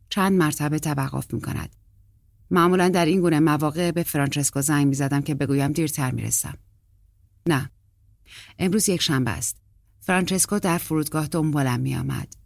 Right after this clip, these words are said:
با بی ام و که تازه شسته شده بود. مثل اوایل سپتامبر و بعد از اولین ملاقات با مادرم.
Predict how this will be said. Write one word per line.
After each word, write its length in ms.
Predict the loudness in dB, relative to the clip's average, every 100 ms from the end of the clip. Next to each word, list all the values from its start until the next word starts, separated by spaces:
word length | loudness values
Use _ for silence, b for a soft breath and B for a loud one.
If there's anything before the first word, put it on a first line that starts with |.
| _ _ _ _
با 140 | -4
بی 200 | 2 2
ام 100 | 2 2
و 120 | -2
که 200 | -2 -4
تازه 320 | -4 -2 -2
شسته 320 | -4 -4 -6
شده 240 | -6 -10 -10
بود. 220 | -12 -16 _ _ _ _ _ -6
مثل 280 | -4 0 0
اوایل 280 | 0 0 0
سپتامبر 680 | -2 -4 -4 0 0 -2 -8 _ _ _ _
و 60 | -2
بعد 260 | 0 0
از 140 | 0 -2
اولین 360 | -2 0 2 2
ملاقات 480 | 2 2 -2 -6
با 100 | -2
مادرم. 440 | -2 -2 -4 -10